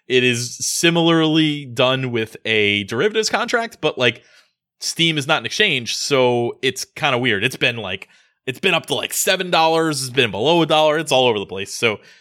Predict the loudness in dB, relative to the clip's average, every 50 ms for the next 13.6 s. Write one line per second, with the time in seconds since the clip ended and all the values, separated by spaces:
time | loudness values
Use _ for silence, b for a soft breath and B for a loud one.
0 | b b -8 -6 -4 -4 0 0 0 2 4 4 4 4 2 0 0 -2 -2 0
1 | -2 -2 -2 -4 -6 -6 -4 -4 -6 -4 0 2 4 4 4 4 2 0 0 -2
2 | -2 0 0 0 -2 -4 -4 -4 -4 -4 -4 -4 -4 -6 -6 -6 -8 -6 -4 -4
3 | -4 -4 -6 -8 -8 -6 -6 -6 -6 -10 -14 -16 -18 -20 -20 -20 b b b b
4 | b b b b b b b -4 -2 0 2 2 0 -2 -2 -2 -2 -2 -2 0
5 | 0 0 0 0 0 0 2 2 2 2 2 2 0 0 0 0 -2 -2 -6 -8
6 | -6 -2 -2 -2 -2 -2 -2 0 0 2 2 2 0 0 -2 -2 -2 0 0 0
7 | 0 0 -4 -4 -6 -6 -6 -6 -4 -4 -4 -4 -4 -4 -6 -8 -8 _ -8 -6
8 | -6 -6 -6 -8 -12 -10 -10 -10 -8 -8 -8 -10 -8 -10 -12 -8 -6 -6 -6 -6
9 | -4 -2 -2 -2 0 0 0 0 0 0 0 0 0 0 0 0 -2 -2 -2 -4
10 | -8 -10 -8 -8 -8 -6 -2 -2 -2 -2 -2 -4 -12 b b b b b b 0
11 | 0 0 0 0 2 2 2 2 0 -6 -8 -6 -2 0 0 0 -2 -4 -8 -6
12 | -2 -2 -2 0 0 -2 -6 -8 -8 -10 -6 -4 0 0 0 0 -2 0 2 2
13 | 4 4 2 2 0 0 0 -2 -2 -4 -4 -6